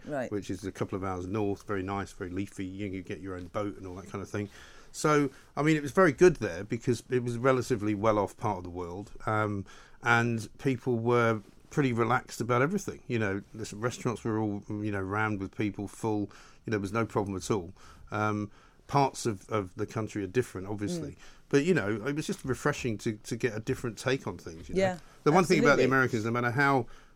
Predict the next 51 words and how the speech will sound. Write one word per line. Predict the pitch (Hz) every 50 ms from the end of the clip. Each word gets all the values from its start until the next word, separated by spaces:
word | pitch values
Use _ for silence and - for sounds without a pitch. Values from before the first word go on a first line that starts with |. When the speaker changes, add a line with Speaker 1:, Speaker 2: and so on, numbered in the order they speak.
| - -
Speaker 2:
much | 117 123 - - - -
you | 117 107 101
like | 107 117 113 - -
or | 104
dislike | 95 - 101 - - 113 110 107
them, | 92 101 104
they're | 107
very | 120 143 135
positive | 123 - - 127 113 117 107 - 107 92 - -
kind | 101 92
of | 92
people. | - - 113 107 - - 80
They | 82 87 95
Speaker 1:
Yeah. | 180 165 -
Speaker 2:
look | - -
forward | - 131 123 117 113 104 98 -
to, | -
they | 95 98 110
don't | 127 135 131 110
sit | - - - 131 104
around | 107 107 107 101 95 101 -
complaining | - 104 95 - 120 110 107 104 101 95
about | 87 92 85 - -
stuff | - - 92 - -
and | 98
not | 98 92 98
doing | 101 95 95
anything | 92 90 85
about | 85 101 101 104 80
it. | 73 - - - - - - - - -
Speaker 1:
Yes, | 165 165 135 - -
not | - 226 214
Speaker 2:
You | 214
Speaker 1:
a, | 202
Speaker 2:
know. | 196 190
Speaker 1:
not | 208 214 202
a |
British | 180 196 190 - - - -
attitude | 120 120 - - - 127 120 113 -
then. | 135 131
Speaker 2:
Not | 143 147 - -
at | 117 - -
all. | 143 123 330 - - - - -
Speaker 1:
<laughs> | - - 320 311 - -
Speaker 2:
However, | 339 156 156 170 170 147 156
they | 147 160 156
do | 143 196 214 214 156
have, | 180 170 151 139 135 147
um, | 143 139 135 135 131 127 - - - -
some | - - 151 143
interesting | 147 135 - - 123 - - 135 123 120 113